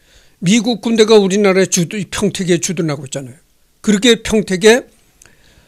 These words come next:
삼만 명에 가까운 미군이 주둔하고 있으면서도 한국을 어디 뭐, 어,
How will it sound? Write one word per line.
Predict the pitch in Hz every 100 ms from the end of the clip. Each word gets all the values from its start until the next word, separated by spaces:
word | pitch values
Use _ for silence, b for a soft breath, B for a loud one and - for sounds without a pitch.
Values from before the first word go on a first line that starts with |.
| b b
삼만 | - - 220 214 220 220
명에 | 214 214 220
가까운 | 214 185 - 196 190
미군이 | 180 175 180
주둔하고 | - 180 170 165 160
있으면서도 | 147 190 151 151 143 170 143 _ _ _
한국을 | - - 196 180 175 165 160
어디 | 151 175
뭐, | 147 151 139 139 _ _ _ _ _ _ _ - 262
어, | 123 147